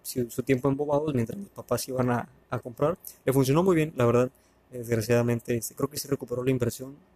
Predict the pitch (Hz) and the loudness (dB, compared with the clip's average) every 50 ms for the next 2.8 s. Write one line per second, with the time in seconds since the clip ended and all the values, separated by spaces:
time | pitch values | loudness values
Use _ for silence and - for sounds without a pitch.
0 | _ - 127 117 - - 117 113 113 113 113 113 - - - - - 127 123 120 | _ -16 -14 -14 -12 -12 -10 -10 -10 -12 -12 -14 -18 -20 -20 -10 -4 -2 0 0
1 | 120 - - 123 - - 123 120 120 - 127 110 107 110 110 110 107 107 110 117 | 0 -2 -6 -4 0 2 2 2 0 -2 -6 -8 -8 -12 -14 -14 -14 -16 -18 -16
2 | 120 110 - - - 131 123 120 120 117 117 120 120 - - 175 | -14 -14 -14 -4 -2 -2 0 0 0 -2 -2 -6 -6 -6 -6 -6